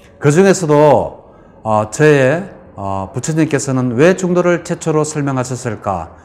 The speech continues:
그, 어, 유튜브 방송을 보시면 초전 법륜경에 대해서 자세하게, 어, 설명을 해놓았으니까 한번 보시면 좋겠습니다.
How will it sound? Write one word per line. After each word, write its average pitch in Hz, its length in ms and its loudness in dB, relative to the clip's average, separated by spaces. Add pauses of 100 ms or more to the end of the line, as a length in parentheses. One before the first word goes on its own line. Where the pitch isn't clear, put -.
(280)
그, 147 440 0 (340)
어, 98 440 -4
유튜브 135 760 0
방송을 123 420 -6
보시면 110 640 -6 (640)
초전 147 320 0
법륜경에 147 500 0
대해서 127 680 -2 (260)
자세하게, 151 880 2 (100)
어, 107 140 -4
설명을 151 460 -2
해놓았으니까 127 920 -2 (280)
한번 135 600 -2
보시면 143 460 -4
좋겠습니다. 98 760 -10